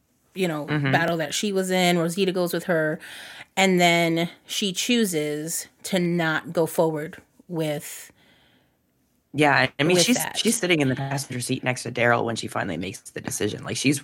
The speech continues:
Speaker 2: ready to go, and before she's like, "I can't do it." And Daryl's
Speaker 1: Yeah.
Speaker 2: like, "Then you shouldn't."
Speaker 1: Because,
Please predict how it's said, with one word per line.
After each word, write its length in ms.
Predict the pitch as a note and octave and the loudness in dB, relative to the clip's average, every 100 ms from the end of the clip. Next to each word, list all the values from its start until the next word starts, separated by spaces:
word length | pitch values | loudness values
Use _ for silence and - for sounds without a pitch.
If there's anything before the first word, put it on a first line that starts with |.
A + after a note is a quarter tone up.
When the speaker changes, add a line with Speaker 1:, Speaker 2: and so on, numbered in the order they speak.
| - - | -10 0
Speaker 2:
ready 260 | A#2+ B2 A#2+ | 4 4 2
to 80 | A2 | 0
go, 580 | - F2+ A2+ - - - | 0 4 4 2 -6 -8
and 140 | A2+ - | -8 -6
before 280 | A2 - F#2 | -6 -4 -4
she's 220 | - - | -6 -6
like, 240 | E2+ - - | -6 -6 -4
"I 120 | - | -4
can't 300 | G#2 - - | -4 -12 -10
do 140 | - - | -10 -8
it." 200 | - - - _ _ - _ _ _ - - - | -10 -12 -20 _ _ -20 _ _ _ -20 -20 -10
And 100 | - | -4
Daryl's 200 | B2 A#2 F#3 | 0 4 4
Speaker 1:
Yeah. 100 | E3 | 4
Speaker 2:
like, 220 | A2+ E3+ | 2 2
"Then 140 | B2+ | 0
you 40 | D3+ | 2
shouldn't." 360 | A#2 B3 C#3+ - - - - - _ _ _ _ - - - - | 2 2 0 -6 -20 -18 -16 -16 _ _ _ _ -20 -20 -20 -6
Speaker 1:
Because, 360 | - A#3 A#3+ | -2 4 6